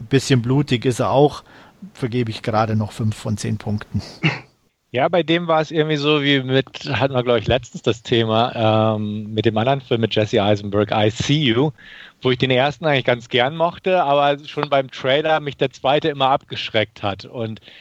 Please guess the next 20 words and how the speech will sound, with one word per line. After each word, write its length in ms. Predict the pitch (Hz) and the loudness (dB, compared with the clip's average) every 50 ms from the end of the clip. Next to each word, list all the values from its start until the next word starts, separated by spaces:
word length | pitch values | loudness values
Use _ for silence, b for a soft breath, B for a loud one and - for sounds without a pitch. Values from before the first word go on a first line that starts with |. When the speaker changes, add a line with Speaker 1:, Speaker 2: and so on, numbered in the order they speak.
| B B B B | B B B B
Speaker 2:
hier 160 | - - 151 | -2 0 2
war 120 | 147 147 151 | 2 2 0
es 100 | 147 - | 0 0
auch 240 | 127 127 151 165 | 0 0 0 0
so, 200 | - - 170 160 | -2 -4 -6 -4
wo 140 | 147 143 143 | -2 0 2
ich 160 | 143 139 143 | 2 2 2
auch 140 | 143 135 131 | 2 0 0
beim 180 | - 151 139 131 | 0 0 -2 -2
Trailer 340 | - - 143 143 147 147 143 | -2 0 2 2 4 4 2
dachte, 320 | 139 131 127 - 151 139 | 2 0 0 -2 -2 -2
„Ah, 600 | 127 131 135 135 139 143 139 139 135 135 139 139 | 0 -2 -4 -4 -4 -4 -4 -2 -2 -2 -4 -4
ich 140 | 135 - - | -6 -6 -2
weiß 320 | 131 127 135 131 - - | 0 0 0 0 -2 -6
nicht 180 | 143 131 113 - | -8 -8 -6 -4
so 100 | 143 127 | -4 -2
recht, 320 | 120 123 123 - - - | 0 0 0 0 -2 -4
ich 180 | 123 120 - - | -6 -6 -4 -4
weiß 300 | 113 113 113 110 - - | -4 -4 -4 -4 -6 -4
nicht.“ 320 | 120 117 110 - B B | -4 -4 -4 -4 B B